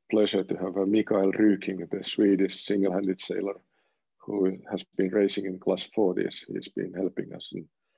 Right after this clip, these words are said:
uh, doing a lot with me to get my boat on the starting line. He's been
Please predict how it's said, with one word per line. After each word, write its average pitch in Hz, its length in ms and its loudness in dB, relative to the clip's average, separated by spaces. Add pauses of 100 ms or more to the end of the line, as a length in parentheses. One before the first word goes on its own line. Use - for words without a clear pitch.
(840)
uh, 87 240 0 (480)
doing 92 260 2
a 95 60 0
lot 92 220 2 (1500)
with 92 160 -2
me 95 320 -4 (160)
to - 100 -12
get 87 220 -2
my 90 180 -6
boat 87 300 -4 (160)
on 90 120 -10
the 92 80 -8
starting 90 380 -6
line. 92 300 -8 (120)
He's - 200 -16
been 90 260 -8